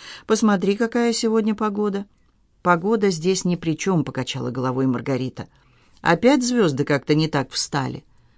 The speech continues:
брякнула я. "Сегодня пятнадцатые лунные сутки. Их энергетика крайне неблагоприятна для человека, в особенности для представителей водного знака, то есть для нас с тобой.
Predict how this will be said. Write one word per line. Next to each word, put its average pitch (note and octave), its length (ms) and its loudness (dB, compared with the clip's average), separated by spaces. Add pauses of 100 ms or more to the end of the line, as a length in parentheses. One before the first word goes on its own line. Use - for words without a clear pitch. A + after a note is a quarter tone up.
брякнула C#3+ 560 0
я. C3 300 -4 (920)
"Сегодня A3+ 520 2
пятнадцатые E3+ 720 2
лунные D3 500 2
сутки. B2+ 500 -4 (360)
Их G3+ 240 2
энергетика F3 800 2
крайне F3+ 460 4
неблагоприятна E3+ 840 2
для C#3 180 2
человека, C3+ 520 -2
в C3 40 0
особенности D#3 580 0
для D3 160 0
представителей D#3+ 680 0
водного E3+ 400 0
знака, G#3 420 2 (280)
то G#3+ 80 6
есть F#3+ 140 6
для C4+ 160 4
нас D3+ 280 4
с - 80 0
тобой. C3 400 -2